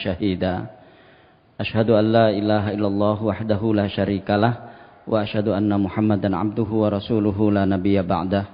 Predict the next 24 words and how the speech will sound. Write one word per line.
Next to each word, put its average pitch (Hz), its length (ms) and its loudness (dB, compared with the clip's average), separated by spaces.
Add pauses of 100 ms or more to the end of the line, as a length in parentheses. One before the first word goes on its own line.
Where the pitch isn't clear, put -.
(840)
Allahumma 104 480 0
shalli 107 320 2
wa 98 80 2
sallim 104 560 2 (320)
wa 101 80 -2
barik 98 400 2
ala 98 240 4
Muhammad 101 720 2 (480)
wa 104 160 2
ala 98 320 0
alihi 101 320 0
wa 101 80 2
sahabatihi 104 1200 0 (420)
ومن 98 320 2
دعا 98 320 2
بدعوته 95 680 -2 (520)
واهتدى 101 460 0 (100)
بهديه 101 520 0 (280)
إلى 107 160 4 (160)
يوم 95 80 2
الدين. 95 360 -2 (2500)
Para 113 640 2 (720)
Bapak, 107 400 2
Ibu, 110 320 2